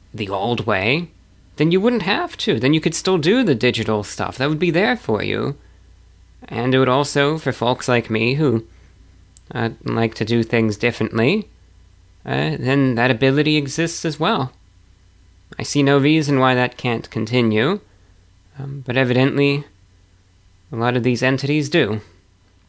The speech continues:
Believe me when I say it, though, and mark my words, there are workarounds. There always are. I have employed those already at this point.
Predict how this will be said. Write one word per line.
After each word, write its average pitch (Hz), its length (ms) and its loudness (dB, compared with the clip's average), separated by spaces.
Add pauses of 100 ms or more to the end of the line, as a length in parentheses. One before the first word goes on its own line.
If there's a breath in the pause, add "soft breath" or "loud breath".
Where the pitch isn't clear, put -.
(580)
Believe 151 360 4
me 165 120 4
when 143 160 4
I 127 100 2
say 120 320 2
it, 113 160 -2
though, 113 280 2
and 113 220 -2
mark 123 320 -2
my 110 200 2
words, 113 600 0 (960 soft breath)
there 131 320 4
are 120 320 4
workarounds. 110 1000 -2 (720)
There 120 180 0
always 117 440 2
are. 104 320 -6 (840)
I 107 120 -6
have 120 200 0
employed 147 460 2
those 104 480 0 (640)
already 117 540 0
at - 160 -6
this 113 160 -4
point. - 540 -8